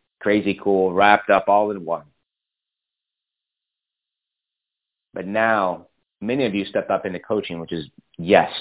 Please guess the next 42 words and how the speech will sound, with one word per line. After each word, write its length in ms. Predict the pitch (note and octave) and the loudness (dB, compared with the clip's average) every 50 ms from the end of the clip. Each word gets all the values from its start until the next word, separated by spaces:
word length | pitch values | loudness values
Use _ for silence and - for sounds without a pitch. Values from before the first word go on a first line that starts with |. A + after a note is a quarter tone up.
| - - | -2 2
that, 300 | F#2 F#2 F2+ - - - - | 4 4 4 2 -2 -8 0
that 240 | F2 F#2+ F#2+ G2 | 4 6 6 6
is 140 | G#2 G2+ F2 | 4 2 0
the 80 | - G#2 | -2 0
wise 300 | F#2 F#2 F#2 F2+ F2+ - - | 2 4 4 4 2 -2 -8
decision 380 | F2 - - F2+ E2 - F2 E2 | -16 -10 -8 -8 -8 -8 -10 -12
at 100 | D#2 - | -10 -10
this 120 | E2 - _ _ | -12 -12 _ _
point, 240 | - F2 D#2 D2 D2 | -8 -8 -8 -8 -8
because 260 | - D#2+ - F#2+ F2+ | -10 -2 0 0 0
we 140 | E2+ G2 G2 | 2 2 2
know 260 | F#2+ F#2+ G2 G2+ G2+ | 2 2 4 4 6
what's 200 | G2+ G2 F#2+ - | 6 6 4 2
predictable 600 | - - F#2+ D#2+ A2+ B2 - - E2 D2+ E2+ E2+ E2 | 0 -4 0 4 4 4 4 2 -2 0 0 0 0
is 60 | D#2 | 2
that 200 | - E2 E2 - | 2 2 2 2
people 220 | - F2 - F2 | -4 -2 -2 0
go 140 | D#2 - F2+ | 2 4 4
back 280 | E2+ F#2+ F2+ E2+ - - | 6 6 6 6 4 0
into 120 | F#2 F2 | -4 -2
their 200 | E2+ E2+ E2 D#2+ | 0 0 0 0
environments 520 | D#2+ E2 F2+ A#2+ C#3+ C3 G2+ F#2 E2+ - - | 0 4 4 6 6 6 4 0 -2 -2 -2
after 260 | F2 D#2+ - - E2 | -2 -2 -2 -4 -4
a 60 | E2 | 0
weekend 340 | F2 A#2 C#3+ C#3 F#2 E2 D#2+ | 0 0 0 0 -2 -2 -2
like 200 | D#2+ E2+ D#2+ - | -6 -10 -10 -10
that, 260 | E2 D#2+ D2+ D2 - _ _ _ _ _ _ _ _ _ _ _ _ _ _ _ _ _ _ _ _ _ _ _ _ _ _ _ _ _ _ _ _ _ _ _ _ _ _ _ _ _ - | -10 -10 -10 -12 -14 _ _ _ _ _ _ _ _ _ _ _ _ _ _ _ _ _ _ _ _ _ _ _ _ _ _ _ _ _ _ _ _ _ _ _ _ _ _ _ _ _ 0
and 160 | A2+ G#2+ F#2+ | 2 4 4
they 120 | F#2 F#2+ - | 4 4 6
fall 460 | - F2 E2 D#2+ D#2+ D#2 - - _ _ _ _ _ _ _ _ _ _ _ _ _ _ - | 6 6 6 6 4 -2 -8 -14 _ _ _ _ _ _ _ _ _ _ _ _ _ _ -4
into 160 | G#2 F#2 F2 | -2 0 0
old 200 | D#2+ F2 E2+ - | 0 0 -2 0
patterns. 420 | - A2+ A#2 F2 D#2 - - - - - - _ _ _ _ - | 4 4 4 4 2 -6 -14 -20 -20 -20 -20 _ _ _ _ -14
They 80 | E2+ | -8
fall 200 | - - F2+ E2+ | 0 2 2 4
back. 400 | D#2 F#2+ G2 F#2+ D#2 - - - - _ _ _ _ _ _ | 6 6 6 4 4 0 -8 -18 -20 _ _ _ _ _ _
They 80 | - - | -18 -10
fall 280 | - F2 F2 E2 - - _ - | -6 -4 -4 -4 -4 -8 _ -2
from 220 | A2 G2+ F#2+ F#2+ | -2 0 0 -2
grace. 340 | E2 G2+ G2 F2 D#2 D#2 - - - - | -2 0 0 0 -2 -4 -12 -18 -16 -14
They 140 | E2 D#2 - - - | -14 -14 -12 -4 0
fall. 360 | G2+ F#2 E2 D2 - - | 2 2 2 2 -2 -14